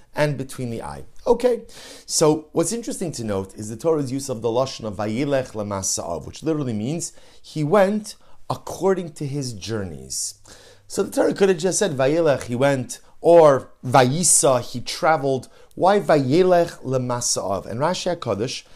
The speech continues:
comments on this, and he says as follows, "Kishachazim Mitzrayim Eretz Canaan, when Avram Avinu returned from Egypt to Canaan, Hayaholich Velon Ba'achsanyos Shelon Bahen Bahalichaso Limitzrayim."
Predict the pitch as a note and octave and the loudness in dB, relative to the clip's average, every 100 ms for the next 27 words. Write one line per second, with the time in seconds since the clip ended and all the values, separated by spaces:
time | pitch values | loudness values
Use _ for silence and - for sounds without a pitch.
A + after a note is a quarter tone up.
0 | - - - A#2+ A2 G#2+ G#2+ B2 D3 B2+ | -18 -8 -2 -2 -2 -4 -4 -2 -4 -2
1 | D#3+ D3+ - C3 A2 G#2+ - - - - | -2 -2 2 2 2 -2 -6 -10 -20 -20
2 | - - - F#3+ - - G3 G3+ F#3+ D#3+ | -18 -12 -2 0 0 0 0 0 -4 -4
3 | F3 E3+ D#3+ D3+ D3 D3+ D#3 B2+ C3 C3 | 0 0 2 0 -4 -6 -4 -4 -4 -12
4 | - D#3 E3 D#3+ E3 D3 B2+ - E3 B2 | -8 -6 -2 -4 -2 -4 -6 -8 -6 -6
5 | G2+ G2 - - - - E3 - - F3+ | -8 -14 -20 -20 -14 -4 -2 -2 -6 -4
6 | D3+ D3+ - D#3 C#3 A#2 A2+ D3 - _ | -4 -4 -4 -4 -2 -2 -2 -4 -10 _
7 | _ - - F3+ F3 D3+ - G3+ A#3 A#3+ | _ -20 -2 4 4 4 0 2 4 4
8 | A3+ - D3 C#3+ C3+ D#3+ F3 C#3 - C3+ | 0 -2 -2 0 2 0 0 2 2 0
9 | - - - A3 F#3 B2+ D3 C#3+ - - | 2 4 4 2 4 2 2 0 -2 -4
10 | - - - - E3 D3+ D#3+ G3 D3+ D3 | -14 -14 -6 2 4 4 2 0 2 0
11 | E3 F3 D3+ C3 C#3 C#3 - D#3+ F3 - | 0 0 0 2 2 0 0 2 2 2
12 | D#3+ C#3 B2+ A2+ - G2+ D#2+ C#2 | 0 0 -2 -4 -8 -8 -10 -14